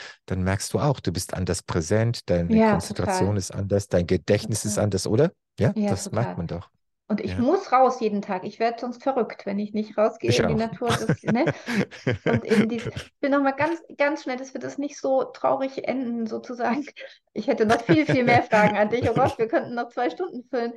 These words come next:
Speaker 2: Das mit der
Speaker 1: Bestimmt.
Speaker 2: Stimmgabel noch mal, weil diese Stimmgabel, finde ich, ist so ein unglaublich einfaches Werkzeug. Also ich hab die eben, nachdem ich das von dir gehört habe, mir auch gleich eine gekauft und die liegt da und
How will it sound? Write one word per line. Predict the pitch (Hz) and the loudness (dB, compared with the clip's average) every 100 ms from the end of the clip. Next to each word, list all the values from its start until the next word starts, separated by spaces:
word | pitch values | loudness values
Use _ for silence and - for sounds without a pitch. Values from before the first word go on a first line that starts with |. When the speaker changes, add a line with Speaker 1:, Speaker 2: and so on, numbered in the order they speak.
| - - _ | -12 -20 _
Speaker 2:
Das | 254 269 | -6 0
mit | 269 | 2
der | |
Speaker 1:
Bestimmt. | 262 - | 4 4
Speaker 2:
Stimmgabel | 277 220 208 202 | 4 6 6 4
noch | 202 208 | 0 0
mal, | 208 208 | 0 2
weil | 220 220 | 2 0
diese | 226 247 | -4 -8
Stimmgabel, | - 302 359 339 285 277 277 | -6 -4 -2 0 0 -2 -4
finde | 285 277 262 | -4 -4 -4
ich, | 254 - | -6 -8
ist | 233 - | -10 -4
so | 240 | -2
ein | - | -2
unglaublich | 226 254 330 311 262 262 254 - | -4 -4 -2 0 0 -2 -8 -6
einfaches | 226 269 381 - 294 285 277 - | -4 -2 -4 -4 -4 -4 -6 -6
Werkzeug. | 240 254 - 208 202 | -4 -4 -4 -6 -4
Also | 202 208 | -4 -6
ich | 226 | -6
hab | 269 269 | -8 -8
die | 254 240 | -6 -4
eben, | 240 | -2
nachdem | 240 254 - _ 220 254 269 | -2 -2 -4 _ -6 -4 -2
ich | 262 | -4
das | 254 | -6
von | 254 | -4
dir | 240 | -2
gehört | 240 247 277 | 0 2 2
habe, | 285 220 | 2 0
mir | 220 254 | 0 -4
auch | - | -4
gleich | 240 - | -6 -6
eine | 226 226 | -10 -10
gekauft | - - 233 226 | -10 -6 -6 -6
und | 220 | -6
die | 220 | -6
liegt | 226 - | -8 -2
da | 233 220 | 0 0
und | 214 | -4